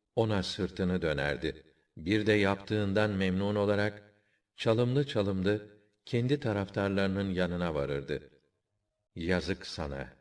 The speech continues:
yazık. Yazık ki sana ne yazık. İnsan başıboş bırakılacağını mı sanır? Onun aslı atılan bir meni damlası değil miydi? Sonra rahim cidarına yapışan bir hücre oldu da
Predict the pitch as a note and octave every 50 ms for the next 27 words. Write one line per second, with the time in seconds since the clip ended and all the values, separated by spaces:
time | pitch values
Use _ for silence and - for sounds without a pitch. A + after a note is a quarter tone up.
0 | _ - E2 F2 F2+ E2 F2 F#2 F#2 F#2 - - _ _ _ _ _ _ _ _
1 | _ _ _ - E2+ F#2+ G2 F#2+ F2+ A#2+ B2 B2+ B2 - G#2 - - - G2 F#2+
2 | F#2 F2+ F2 E2 D#2+ D#2 E2+ G2 F#2+ E2+ D#2 C#2+ B1 D2+ C#2+ - - - _ _
3 | _ _ _ _ _ _ _ _ _ - A#2 A2+ G#2+ G2+ - B2 A#2+ B2 A#2+ G#2+
4 | F#2+ F2 E2+ F#2+ F#2 - A#2+ G2+ G2 G#2+ A2+ - - - G2 F#2+ F2+ F#2+ G#2 F#2+
5 | G2 F2+ F2 F#2 F#2 F#2 F2 G2+ C3 B2+ G2 - - F#2+ F2 D#2 D2+ C#2+ - -
6 | - _ _ _ _ _ _ _ _ _ _ _ _ - A#2+ B2 C3 D3+ C#3+ C3
7 | - A2 G#2 G2+ - - A#2 A2+ A2+ A#2+ A#2 - - - _ _ _ _ _ _
8 | _ _ A2+ A2 - - C3+ B2 C3+ C3+ C3 A#2 G#2+ G2 G#2+ G#2+ F#2+ F#2+ F#2 F#2+
9 | G2+ G#2+ B2 B2 G#2 G2 F#2+ F#2 F#2 F#2 F#2 F#2 - F#2+ E2+ F2 F#2 G#2+ A#2 A#2
10 | G2 E2 D#2+ D#2 D2 C2+ D#2+ D2 C#2 D2 - _ _ _ _ _ _ _ _ _
11 | _ _ - - - B2 A#2 A#2 A2+ G2+ A2+ A2+ A2 A2 A2 A2 A2 A2 _ _
12 | _ _ _ _ _ - F2 F2 G2+ G#2+ G#2 A2 B2+ C3 B2 A2 F#2+ - E2 F2+
13 | G2 G2+ G2+ F#2+ F#2+ F#2+ F#2+ F#2+ F#2 F2+ F#2 G2+ F#2+ - - G2 F#2+ F#2+ F2 E2+
14 | F#2+ F#2 E2+ E2 E2+ F#2+ F#2 E2+ F#2 G2+ G2+ F#2+ F#2 E2+ E2 - G#2+ G2+ F#2+ F#2+
15 | F#2+ F#2+ F#2 F#2 F#2